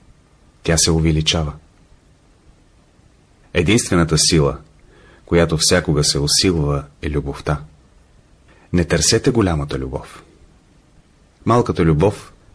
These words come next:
за кратко време може да се развие. Ако любовта на човека не се увеличава, тя не е истинска.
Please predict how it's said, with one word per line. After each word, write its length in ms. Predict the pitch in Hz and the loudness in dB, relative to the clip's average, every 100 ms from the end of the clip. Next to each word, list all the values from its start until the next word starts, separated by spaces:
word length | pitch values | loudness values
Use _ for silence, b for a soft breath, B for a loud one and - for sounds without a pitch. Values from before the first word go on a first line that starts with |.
| _ _ - | _ _ -4
за 260 | 82 165 | 0 0
кратко 380 | - 117 - 113 | 0 -2 0 0
време 320 | 101 98 76 | 2 2 2
може 300 | 69 69 69 | 0 -4 -6
да 120 | 67 | -8
се 180 | 73 73 | -6 -4
развие. 440 | 71 65 69 65 - _ _ _ _ - b b b b - _ - - - - - | -4 -6 -8 -10 -14 _ _ _ _ -20 b b b b -20 _ -20 -20 -20 -12 -8
Ако 180 | 80 82 | 0 2
любовта 380 | 78 78 - 90 | 2 2 0 0
на 120 | 82 | 0
човека 420 | 85 80 87 82 | 0 0 0 2
не 100 | 78 | 2
се 140 | - | 2
увеличава, 680 | 87 82 78 76 - 87 92 107 - _ _ _ _ _ _ _ _ - - | 2 2 0 0 -2 -2 -2 -8 -18 _ _ _ _ _ _ _ _ -20 -6
тя 140 | 78 | -2
не 220 | 76 73 | 0 0
е 120 | 80 - | -2 -4
истинска. 560 | 82 - - - - | -8 -8 -10 -10 -12